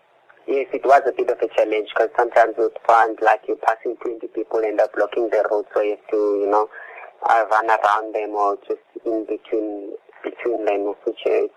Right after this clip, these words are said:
kinda, like, lost, um, few seconds on my run, 'cause I was hoping to do under sixty-two, sixty-three seconds on Sunday. But, uh, hope, um, I'm, uh, I'm happy with the time that I've clocked, 'cause the course is a bit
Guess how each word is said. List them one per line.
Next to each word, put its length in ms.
kinda, 180
like, 240
lost, 320
um, 320
few 220
seconds 400
on 160
my 120
run, 200
'cause 160
I 140
was 80
hoping 400
to 80
do 140
under 300
sixty-two, 480
sixty-three 560
seconds 400
on 240
Sunday. 340
But, 160
uh, 300
hope, 240
um, 400
I'm, 140
uh, 340
I'm 120
happy 240
with 160
the 60
time 200
that 160
I've 120
clocked, 280
'cause 220
the 80
course 280
is 140
a 60
bit 180